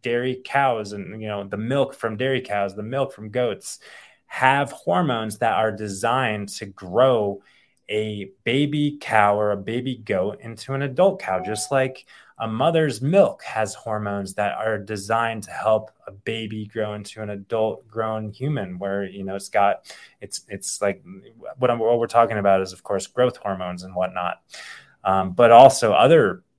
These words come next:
more reproductive hormones that are coming through dairy milk and, and whatnot. And the same is, of course, true for eggs, which, you know, I, I always like to say that, you know, it's just kind of like a period, isn't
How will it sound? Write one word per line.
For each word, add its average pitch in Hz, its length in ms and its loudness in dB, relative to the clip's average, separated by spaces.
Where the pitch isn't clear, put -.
more 101 380 4
reproductive 123 760 2
hormones 87 480 -8
that 90 120 0
are 87 120 -2
coming 90 400 -6
through 90 400 -6
dairy 90 300 -2
milk 85 460 -8
and, 82 300 -14
and 92 140 -10
whatnot. 87 480 -4
And 101 80 -2
the 98 40 0
same 101 300 0
is, 92 140 -2
of 90 120 -10
course, 95 240 -2
true 90 300 -10
for 87 420 -8
eggs, 104 380 0
which, 98 400 -8
you 98 80 -10
know, 95 60 2
I, 95 280 4
I 98 140 -2
always 92 380 0
like 95 200 -4
to - 100 -12
say 98 160 -4
that, 95 240 -8
you 92 80 -6
know, 87 120 -2
it's 87 120 -6
just - 240 -10
kind 95 180 -6
of 87 160 -6
like 87 220 -6
a 85 340 -2
period, 101 500 -10
isn't 107 260 -10